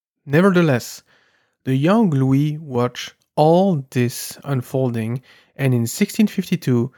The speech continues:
he went back to Paris with the court to try and achieve a solution.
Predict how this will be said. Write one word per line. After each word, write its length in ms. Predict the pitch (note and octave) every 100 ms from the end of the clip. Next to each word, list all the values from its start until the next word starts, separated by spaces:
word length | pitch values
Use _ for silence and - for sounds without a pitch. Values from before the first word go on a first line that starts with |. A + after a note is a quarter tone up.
| _ _
he 220 | - F#3
went 180 | F#3+ E3+
back 180 | E3+ -
to 120 | D#3+
Paris 580 | - D3+ A#2 A2 - - _ _
with 240 | A#2 E3+
the 100 | F#3
court 520 | F3+ - B2+ A#2+ - - -
to 100 | B2+
try 460 | - C#3 B2+ A#2+
and 140 | B2 A#2
achieve 320 | A2+ C3 B2+
a 40 |
solution. 500 | - E3+ F#3+ - -